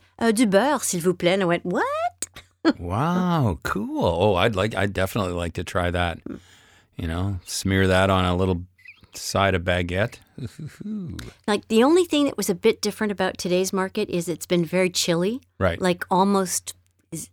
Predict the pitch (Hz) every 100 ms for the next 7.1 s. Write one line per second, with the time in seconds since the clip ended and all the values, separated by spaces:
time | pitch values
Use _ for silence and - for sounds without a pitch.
0 | - 160 135 139 196 240 262 254 - 254
1 | 247 - 254 247 240 240 208 214 214 226
2 | 226 226 226 226 226 226 - _ _ _
3 | _ _ _ 208 196 202 196 196 92 202
4 | 208 196 202 - - 180 175 196 180 -
5 | 220 233 202 185 175 180 - 175 175 170
6 | 175 175 180 175 175 175 170 165 151 147